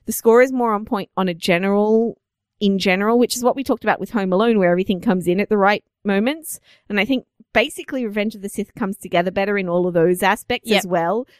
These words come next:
Speaker 1: Like, technically it's better. Um, they really kinda had to pull up their pants
Speaker 2: Yeah, yeah.
Speaker 1: and get things done.
Speaker 2: Yeah, I was thinking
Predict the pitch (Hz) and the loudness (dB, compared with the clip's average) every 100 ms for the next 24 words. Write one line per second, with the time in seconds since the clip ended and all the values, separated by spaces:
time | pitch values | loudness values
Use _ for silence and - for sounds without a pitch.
0 | - 175 - - - 226 - 190 - - | -10 -10 -8 -6 -4 -4 -2 -4 -4 -2
1 | 185 180 175 180 _ _ 196 185 175 - | 0 2 0 -2 _ _ 2 2 0 -4
2 | 190 185 185 185 180 220 180 208 180 - | -2 0 -2 -4 -4 -4 -4 -4 -8 -6
3 | 208 175 - 170 214 165 226 - - - | -2 -2 -2 -6 -2 -2 -4 -8 -14 -16
4 | _ _ 233 214 147 170 - - 196 165 | _ _ 0 2 2 0 -2 -4 -6 -4
5 | - - 190 175 - 170 202 262 - 254 | -4 -4 -2 -6 -4 -2 -2 -4 -2 4
6 | 262 - 247 262 285 - 294 247 | 4 6 4 2 -4 -12 -14 -20